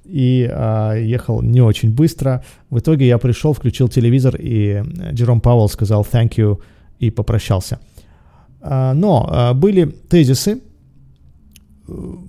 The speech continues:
по которым можно было судить, что заявления Джерома Пауэлла были не очень, э, позитивные, особенно по-, вторая часть. Он, он говорил про то, что очень много работы предстоит ещё сделать.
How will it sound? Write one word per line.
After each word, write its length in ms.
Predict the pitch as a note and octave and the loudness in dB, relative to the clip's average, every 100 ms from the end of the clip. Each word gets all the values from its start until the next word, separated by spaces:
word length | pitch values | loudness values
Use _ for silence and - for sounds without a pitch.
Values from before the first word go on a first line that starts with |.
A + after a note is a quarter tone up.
| - - | -20 -4
по 80 | B2+ | -2
которым 420 | C#3+ C3 F#3+ G#3 | 0 0 2 2
можно 280 | D#3 E3+ D3+ | 2 2 2
было 200 | C#3 C#3+ | 2 0
судить, 320 | - C3 F3 | 0 -2 -2
что 220 | - D3 | -4 -2
заявления 640 | B2 C#3 C3 D#3 E3+ D#3 C3+ | 0 2 2 2 0 0 0
Джерома 360 | B2+ C3+ B2+ | 0 0 0
Пауэлла 480 | - D3 D#3+ C#3 B2+ | 0 -2 0 0 0
были 260 | B2+ C#3 C3 | 0 0 0
не 240 | C#3+ E3 | 0 0
очень, 420 | D3+ C3 A#2+ G#2 | 0 0 -2 -4
э, 300 | - A#2+ A2 A2 | -4 -4 -4 -2
позитивные, 580 | A2 A2+ - G#3 E3+ A2+ | -4 -4 -6 -2 0 -2
особенно 360 | - A#2+ A2+ | -2 -2 -2
по-, 200 | - - - | -2 -8 -12
вторая 400 | - A#2 A#2+ A2 | -4 -2 0 -2
часть. 440 | - F#3 G3+ - - | -2 -4 -4 -8 -6
Он, 220 | B2 A#2+ - - - - - | -4 -4 -6 -18 -20 -20 -10
он 160 | - C3+ | 0 2
говорил 220 | B2+ C3+ | 4 4
про 140 | C3 B2 | 4 2
то, 120 | C#3 | 0
что 160 | - | 0
очень 220 | C#3 - C3+ | 0 2 4
много 240 | C#3 B2+ | 4 4
работы 340 | C3 D3+ E3 | 4 4 2
предстоит 400 | C3 B2 - B2+ | 0 0 2 2
ещё 220 | A#2+ - A#2 | 0 -2 -4
сделать. 560 | - G2+ G2 G#2+ - | 0 0 0 -4 -12